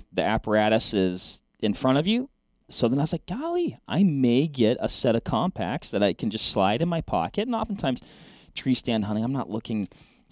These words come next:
exceptionally far. It's quick looks, or I'm trying to verify something, or there's something in the brush and I need to get a clearer look at it or something like that.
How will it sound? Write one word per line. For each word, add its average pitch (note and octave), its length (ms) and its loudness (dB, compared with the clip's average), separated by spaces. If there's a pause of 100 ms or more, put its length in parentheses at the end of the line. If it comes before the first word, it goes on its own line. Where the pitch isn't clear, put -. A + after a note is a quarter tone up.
exceptionally A2+ 640 0
far. G2 440 -2
It's - 120 -6
quick - 340 -6
looks, G#2+ 300 2
or G2 40 0
I'm F#2 60 -2
trying A2 180 -2
to F#2 60 -2
verify G2+ 480 -2
something, G2+ 420 -2
or F#2+ 60 -2
there's F2 140 -4
something G2+ 260 -2
in G2 80 -2
the F#2+ 80 0
brush G2 340 0
and G2 60 -2
I - 20 0
need F#2+ 120 0
to F#2 40 -6
get F#2 120 -2
a - 20 -2
clearer G2 360 0
look F#2+ 260 -2
at F#2+ 160 -2
it G2 40 -4
or F2+ 60 -4
something G2+ 300 -4
like G2 180 -2
that. G2 240 -2